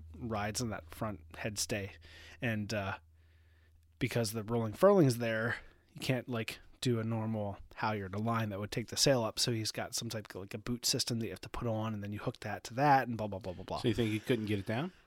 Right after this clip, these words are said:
Speaker 1: I think, yeah, maybe it was something with that, because it was kinda luffing, and they just kept on sailing straight.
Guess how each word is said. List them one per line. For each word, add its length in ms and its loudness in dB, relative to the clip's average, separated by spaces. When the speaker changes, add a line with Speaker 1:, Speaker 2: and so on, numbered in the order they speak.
Speaker 1:
I 60 -2
think, 340 4
yeah, 140 4
maybe 260 6
it 40 10
was 120 6
something 180 4
with 80 0
that, 220 2
because 260 6
it 40 6
was 100 4
kinda 200 6
luffing, 480 4
and 160 0
they 140 -2
just 160 -2
kept 180 -8
on 160 -4
sailing 280 0
straight. 320 -6